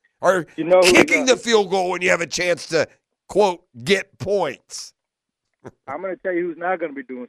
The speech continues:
Speaker 2: stupid stuff like that is the Carolina Panthers. You know, Dan Morgan is a football guy. For people who may be young and,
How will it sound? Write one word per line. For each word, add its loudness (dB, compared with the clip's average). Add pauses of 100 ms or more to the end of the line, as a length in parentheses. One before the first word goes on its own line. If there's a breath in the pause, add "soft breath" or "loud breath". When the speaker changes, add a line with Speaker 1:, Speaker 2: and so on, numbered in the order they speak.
Speaker 2:
stupid -16
stuff -12
like -12
that -4
is -12
the -16
Carolina -6 (100)
Panthers. -6 (160)
You -16
know, -10 (280)
Dan -4
Morgan -2
is -10
a -14
football -4
guy. -4 (340)
For -20 (160)
people -2
who -12
may 0
be 0
young -4
and, -10